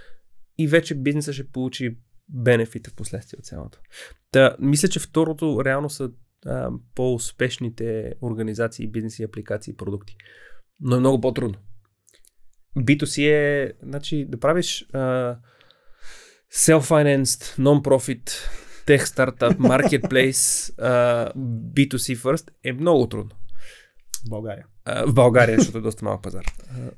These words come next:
Speaker 1: но въпреки това, ние сме доста упорити и мислим, че може да се получи.
Speaker 2: Нали, казва, имате енергията, имате много свеж и готин екип и имате историята за себе си, която със сигурност е, факта, че сте толкова постоянни и упорити е само за поздравления.
Speaker 1: М.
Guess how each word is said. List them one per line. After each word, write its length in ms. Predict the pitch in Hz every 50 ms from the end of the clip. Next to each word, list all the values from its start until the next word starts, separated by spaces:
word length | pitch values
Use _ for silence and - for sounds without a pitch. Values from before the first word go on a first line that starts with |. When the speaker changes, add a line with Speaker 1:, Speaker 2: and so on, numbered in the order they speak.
| _ -
Speaker 1:
но 140 | 143 135 135
въпреки 320 | 139 160 156 139 139 - -
това, 360 | - - 139 143 139 - - - -
ние 180 | 127 123 123 120
сме 160 | - - 117
доста 240 | 107 113 110 - 107
упорити 380 | 101 - - 110 110 - -
и 300 | 127 120 117 - - 131
мислим, 240 | 127 120 151 139 117
че 160 | 113 - -
може 120 | 123 120 113
да 60 | 117
се 140 | - - -
получи. 360 | - 110 113 110 - - - - - - 160
Speaker 2:
Нали, 100 | 151 165 202 202 -
казва, 220 | 151 160 175 156 131 - - - - - - - 151
имате 400 | 147 165 156 - 156 135 127 123
енергията, 440 | 123 127 135 147 143 143 139 -
имате 340 | 127 135 139 135 135 - 131
много 340 | 127 123 123 127 127 127 131
свеж 380 | - - 143 127 123 - - -
и 320 | - - 120 120 120 113 113
готин 260 | 120 117 - - -
екип 340 | - - - 131 123 - -
и 420 | 123 120 120 117 117 117 117 - -
имате 280 | 127 127 123 127 - 123
историята 480 | 123 - - 127 120 127 123 - 135
за 60 | 117
себе 260 | 120 - - - 120 123
си, 80 | -
която 220 | - 139 131 120 -
със 140 | - -
сигурност 460 | - 123 120 123 120 120 - - - -
е, 100 | - - - - - - - - - - - - - - _ _ - - -
факта, 300 | - 143 131 127 - 127
че 140 | - - 135
сте 140 | - - 127
толкова 460 | - 123 120 - - 123 120 117 117
постоянни 540 | - - - - - 127 123 117 120 123 120
и 20 |
упорити 440 | 117 113 - - - - 117 - -
е 240 | - - - 113 110 - - - 110
само 280 | - - - 117 117 117
за 120 | 117 117
поздравления. 640 | - 120 110 - 110 110 117 113 117 117 110 113 -
Speaker 1:
М. 560 | - - - - _ _ _ _ _ 147